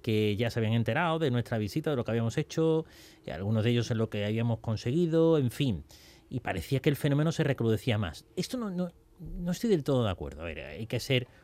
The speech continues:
objetivos en una investigación parapsicológica. Lo que sí creo es que después de nuestra visita,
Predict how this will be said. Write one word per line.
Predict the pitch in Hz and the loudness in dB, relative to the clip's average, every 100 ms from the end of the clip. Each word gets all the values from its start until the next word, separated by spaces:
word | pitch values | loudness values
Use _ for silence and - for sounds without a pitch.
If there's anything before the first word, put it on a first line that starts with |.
| - | 2
objetivos | 104 117 - 73 76 | 4 4 2 -4 -4
en | 90 | -2
una | 92 | 0
investigación | 98 - 98 92 95 | 0 0 -2 0 -2
parapsicológica. | 90 92 - 82 71 - - - - - - - | -2 -6 -6 -6 -6 -12 -20 -20 -20 -20 -20 -6
Lo | 120 | -2
que | |
sí | 160 233 | 0 0
creo | 269 | 0
es | 277 | 0
que | - 208 - - | 4 2 2 -6
después | 135 147 - 180 | -2 -2 2 2
de | 240 | 2
nuestra | 254 - 208 | 0 0 0
visita, | 175 143 - 240 170 277 | 0 0 0 0 0 -4